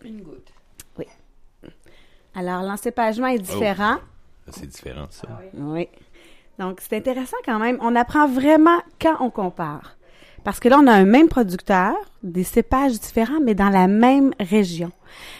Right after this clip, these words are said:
Speaker 2: Donc, c'est vraiment, vraiment intéressant de comparer, euh, back à back, là, <laughs> excusez mon anglicisme, euh, des vins, parce que c'est comme ça qu'on apprend. Quand on boit une bouteille au complet, puis après ça, on boit l'autre, quand on est plusieurs, je veux dire, là,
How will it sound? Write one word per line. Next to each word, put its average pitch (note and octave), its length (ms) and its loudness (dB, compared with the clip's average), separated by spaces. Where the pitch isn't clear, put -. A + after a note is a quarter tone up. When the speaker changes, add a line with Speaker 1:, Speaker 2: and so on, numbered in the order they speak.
Speaker 2:
Donc, G#3+ 300 0
c'est - 180 -2
vraiment, C4+ 440 2
vraiment B3+ 220 2
intéressant A3 460 -2
de C#4 80 -2
comparer, G#3 600 -6
euh, F3 240 -2
back F#3 220 -6
à G#3 80 0
back, A#3 280 -2
là, C4+ 140 6
<laughs> - 0 -
excusez G#3 380 0
mon G#3 160 2
anglicisme, G3 580 -2
euh, F#3+ 400 2
des G3+ 280 -2
vins, A3+ 260 0
parce - 120 -8
que A#3 80 -2
c'est A3 140 -4
comme C#4 240 -2
ça D4+ 120 -4
qu'on G3+ 220 -2
apprend. F#3+ 360 -2
Quand C#4+ 120 2
on C#4 60 6
boit A#3 160 6
une B3 80 2
bouteille G3 300 0
au G#3 40 2
complet, A3+ 460 2
puis - 80 -2
après F#3 140 -2
ça, A#3+ 100 4
on A#3 60 4
boit F3 200 4
l'autre, A3+ 380 4
quand E3+ 120 -6
on E3+ 40 -2
est E3 60 -4
plusieurs, G3 420 -8
je B3+ 60 -6
veux A#3+ 60 -4
dire, D4 220 -2
là, D#4+ 120 4